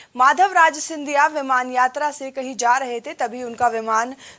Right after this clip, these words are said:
दुर्घटनाग्रस्त होकर जनपद मैनपुरी के भैंसरोली गांव में गिर गया था,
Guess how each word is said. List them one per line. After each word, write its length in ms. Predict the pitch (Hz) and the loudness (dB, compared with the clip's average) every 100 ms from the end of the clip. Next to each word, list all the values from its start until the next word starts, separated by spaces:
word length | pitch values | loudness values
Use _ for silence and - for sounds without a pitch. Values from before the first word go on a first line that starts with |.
| - | -8
दुर्घटनाग्रस्त 840 | 277 285 302 302 392 415 359 339 311 | -6 2 2 4 2 2 2 -2 -4
होकर 420 | 311 285 320 349 | -6 -2 -2 -2
जनपद 500 | 262 277 262 277 269 | -4 -6 -2 -4 -4
मैनपुरी 560 | 269 262 269 269 254 | -2 -2 -2 -8 -12
के 160 | 240 269 | -8 -8
भैंसरोली 680 | 220 269 320 - 285 254 269 | -4 -4 -4 -6 -8 -10 -6
गांव 260 | 233 226 | -4 -4
में 220 | 233 240 220 | -4 -10 -10
गिर 120 | 208 | -8
गया 220 | 214 208 | -2 -2
था, 260 | 208 285 | -2 -6